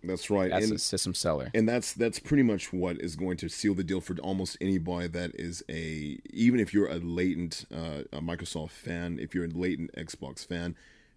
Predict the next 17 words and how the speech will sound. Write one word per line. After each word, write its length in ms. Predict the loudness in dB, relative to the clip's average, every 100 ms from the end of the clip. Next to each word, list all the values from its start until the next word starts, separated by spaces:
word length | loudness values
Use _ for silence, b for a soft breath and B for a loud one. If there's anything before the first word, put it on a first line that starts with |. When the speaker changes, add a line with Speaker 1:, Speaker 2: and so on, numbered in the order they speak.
| _
Speaker 1:
if 200 | 0 2
you're 80 | 2
down 260 | 2 2 0
with 80 |
the 60 | 0
Master 340 | 0 0 0
Chief, 380 | 0 2 2 -2 -4
you're 280 | 6 8
going 240 | 8 2 -2
to 60 |
buy 160 | -6 -8
this 100 | -10
console. 460 | -12 -12 -10 -6 -2
Speaker 2:
Yeah. 180 | -2 -4 b -10 -2
Speaker 1:
Um, 440 | 0 2 0 -2 -4
you 100 | 2
know, 220 | 4 4